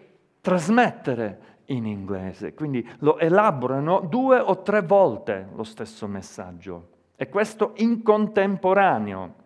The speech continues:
Cioè, mentre ascoltano, devono già parlare. Ci vuole una concentrazione incredibile a fare questo.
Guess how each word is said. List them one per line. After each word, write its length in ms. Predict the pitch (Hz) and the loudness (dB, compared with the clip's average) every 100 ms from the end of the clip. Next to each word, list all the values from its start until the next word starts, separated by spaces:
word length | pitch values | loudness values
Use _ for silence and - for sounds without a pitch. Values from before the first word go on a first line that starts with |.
| _ _ _ _ | _ _ _ _
Cioè, 200 | - 110 - - | -10 -10 -10 -16
mentre 1040 | - 196 208 180 135 117 123 117 101 - - | 0 4 4 2 0 -2 0 0 0 -8 -10
ascoltano, 800 | 160 - 196 214 226 226 240 226 | -10 0 4 6 4 2 2 4
devono 400 | 196 196 196 196 | 6 6 4 4
già 180 | 220 226 | 4 4
parlare. 920 | 226 214 190 156 104 101 92 95 _ _ _ _ _ _ _ _ _ _ _ _ _ _ _ _ _ _ _ _ _ _ _ _ | 2 4 6 6 4 -4 -8 -14 _ _ _ _ _ _ _ _ _ _ _ _ _ _ _ _ _ _ _ _ _ _ _ _
Ci 160 | - 170 | -2 4
vuole 160 | 180 175 | 4 4
una 140 | 175 | 0
concentrazione 1500 | 180 175 180 175 175 180 - 214 226 180 156 143 135 131 123 | 0 0 -2 0 0 0 4 4 4 2 2 0 0 -2 -2
incredibile 760 | 151 160 151 156 190 127 113 104 | -4 -4 -4 -2 -2 -2 -2 -2
a 60 | |
fare 340 | 101 104 98 95 | -6 -12 -12 -10
questo. 640 | 95 95 - - 190 190 | -10 -12 -14 -4 -4 -4